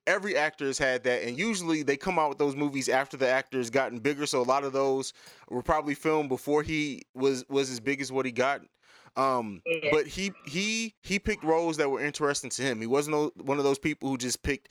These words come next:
Speaker 1: like, he was in an action movie every summer. Uh, he, he really was, uh, he thought out the roles that he was gonna pick, and so many of them were, uh, reflective over major people in our, in our culture. Black Panther, we all know,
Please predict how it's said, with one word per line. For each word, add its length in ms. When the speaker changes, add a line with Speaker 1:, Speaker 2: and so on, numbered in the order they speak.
Speaker 1:
like, 180
he 60
was 160
in 80
an 80
action 340
movie 320
every 180
summer. 440
Uh, 220
he, 220
he 120
really 320
was, 440
uh, 260
he 140
thought 240
out 160
the 60
roles 260
that 60
he 60
was 100
gonna 120
pick, 240
and 100
so 200
many 220
of 140
them 140
were, 360
uh, 400
reflective 480
over 280
major 320
people 280
in 80
our, 240
in 120
our 80
culture. 420
Black 180
Panther, 320
we 180
all 200
know, 420